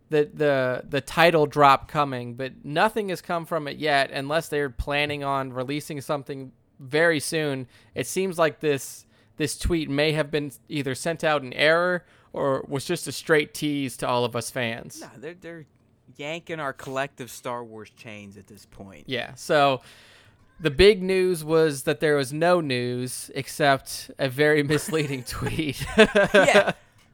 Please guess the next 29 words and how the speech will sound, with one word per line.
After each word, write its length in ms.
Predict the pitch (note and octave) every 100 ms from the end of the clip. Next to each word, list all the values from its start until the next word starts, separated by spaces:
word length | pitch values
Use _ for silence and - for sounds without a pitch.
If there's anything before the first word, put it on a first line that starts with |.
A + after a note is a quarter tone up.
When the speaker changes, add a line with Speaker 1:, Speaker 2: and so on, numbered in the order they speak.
| _ _ - - -
Speaker 2:
Yeah, 120 | D#3+
so 200 | - E3+
there 180 | F3 F3+
actually 600 | E3+ F3 - D#3+ D3+ C#3
was 400 | C3 C3 E3 C#3
no 180 | C#3 A#2
big 240 | A2 G#2
news. 320 | G2+ F#2+ F#2
It 60 | A2+
was 120 | G#2+
just 240 | A2 A2+ -
a 40 |
fucking 380 | _ A#2+ - G#2+
dumb 200 | A#2 A#2
tweet 440 | - C3 C3+ C3+
that, 380 | - A#2 A2 -
uh, 480 | A2+ G#2+ A2 G#2+ G#2+ E2+ -
Speaker 1:
Star 520 | - - - A#2 A#2+
Wa-, 140 | C#3+
we 140 | C3 B2+
Speaker 2:
kinda 320 | - B2 A#2+
Speaker 1:
could 80 | A2+
Speaker 2:
made 180 | A#2
us 160 | A#2 -
all 160 | A#2+ A#2
look 180 | A2+
like 180 | A#2+ G#2+
idiots. 440 | B2 A2 F#2+ F#2+ C3
Speaker 1:
Yeah, 320 | A#2+ D3+